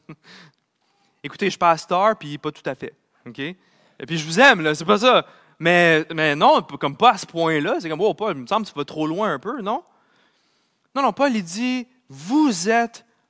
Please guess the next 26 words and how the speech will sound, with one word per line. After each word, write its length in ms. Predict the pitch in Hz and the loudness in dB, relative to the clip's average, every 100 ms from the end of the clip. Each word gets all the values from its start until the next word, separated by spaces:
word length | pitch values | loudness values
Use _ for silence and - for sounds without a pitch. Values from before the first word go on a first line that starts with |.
| _ | _
ma 320 | 139 190 226 | -6 -2 0
joie, 400 | 190 180 185 180 - _ _ | -2 -4 -4 -4 -6 _ _
vous 380 | - 220 233 180 | -10 -6 -4 0
êtes 240 | 202 208 _ _ _ | 0 -2 _ _ _
ma 380 | 135 156 233 226 | -12 -4 -2 -2
gloire, 460 | 147 147 165 147 - _ _ | -8 -6 -4 -6 -8 _ _
vous 320 | 147 202 170 | -10 -8 -4
êtes 240 | 208 214 _ _ _ | -2 -4 _ _ _
mon 260 | 165 233 208 | -2 0 0
espérance 640 | 156 - 147 139 143 143 - _ _ | -4 -8 -8 -6 -8 -10 -18 _ _
en 160 | 135 143 | -10 -10
Jésus. » 480 | 147 160 151 208 156 _ _ _ _ _ _ _ _ _ _ _ _ _ _ _ _ _ _ _ _ _ _ _ - | -8 -10 -10 -14 -16 _ _ _ _ _ _ _ _ _ _ _ _ _ _ _ _ _ _ _ _ _ _ _ -8
La 80 | 151 | -6
question 240 | 185 240 | -4 -4
que 80 | 247 | -4
ça 80 | 180 | -4
me 60 | |
fait 100 | 151 | -4
poser 300 | 139 139 135 | -6 -6 -6
ce 100 | 226 | -6
matin, 260 | 135 123 190 | -4 -6 -6
c'est, 260 | 185 147 131 | -8 -8 -8
toi, 280 | - 208 202 | -4 -2 -2
elle 160 | 156 | -4
est 120 | 160 - | -6 -8
où 240 | 247 302 | -6 -6